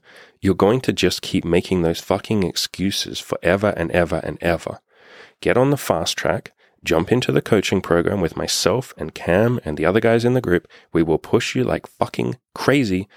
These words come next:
The whole point of the coaching is that you make, like, two or three years worth of progress in, like, three months.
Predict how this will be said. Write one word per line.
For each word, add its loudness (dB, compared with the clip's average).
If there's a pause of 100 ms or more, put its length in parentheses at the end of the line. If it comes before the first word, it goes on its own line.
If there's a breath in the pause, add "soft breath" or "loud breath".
(140 soft breath)
The -2
whole 0
point 0
of 2
the -2
coaching -2
is -4
that 0
you 2
make, 0
like, 0 (360 loud breath)
two 2
or 2
three 0
years 0
worth 2
of -6
progress -2
in, -2
like, -6
three -2 (240 soft breath)
months. 0